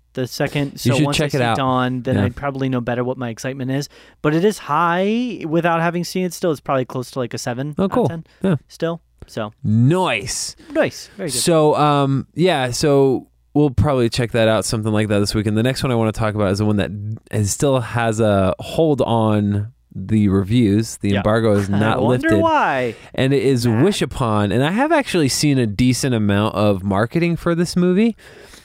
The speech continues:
Speaker 2: Um, and
Speaker 1: I'm just starting to see the marketing. I didn't see
Speaker 2: J-,
Speaker 1: any
Speaker 2: really?
Speaker 1: marketing until about a week ago in this, which tells me a lot of bad things.
Speaker 2: There's some, okay, so there are some podcasts that I listen to,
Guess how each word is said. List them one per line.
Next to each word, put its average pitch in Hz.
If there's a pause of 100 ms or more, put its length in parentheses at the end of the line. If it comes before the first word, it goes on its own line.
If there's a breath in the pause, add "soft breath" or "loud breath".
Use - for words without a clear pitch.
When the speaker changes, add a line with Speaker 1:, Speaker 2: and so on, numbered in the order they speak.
(200 loud breath)
Speaker 2:
Um, 117 (220)
and 120
Speaker 1:
I'm 104
just 175
starting 156
to 131
see 139
the 123
marketing. 113
I 147
didn't 190
see 160
Speaker 2:
J-, 139
Speaker 1:
any 170
Speaker 2:
really? 156
Speaker 1:
marketing 165
until 135
about 123
a 117
week 117
ago 110
in 98
this, 87 (560 soft breath)
which -
tells 156
me 147
a 131
lot 131
of 123
bad 123
things. 98
Speaker 2:
There's 143
some, 143
okay, 110
so 127
there 120
are 113
some 107
podcasts 101
that 101
I 95
listen 95
to, 95